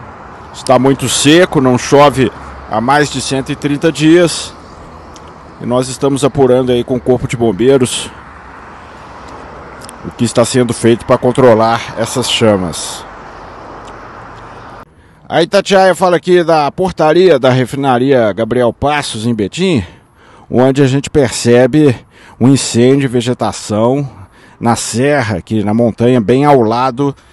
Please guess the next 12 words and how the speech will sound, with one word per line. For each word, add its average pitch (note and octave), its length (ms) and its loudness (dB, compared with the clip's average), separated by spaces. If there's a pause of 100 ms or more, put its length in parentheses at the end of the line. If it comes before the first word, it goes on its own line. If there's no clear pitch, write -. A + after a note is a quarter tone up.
(260)
da A2 100 -8
refinaria. A#2+ 600 -8
Vocês F2 300 -18
podem G#2 280 -12
perceber, F#2 640 -10
as F2+ 200 -10
chamas G#2 680 0
estão G2 420 -2 (500)
neste F#2+ 220 -8
momento G2+ 320 -2
sem A2+ 160 -6
controle, A#2 640 2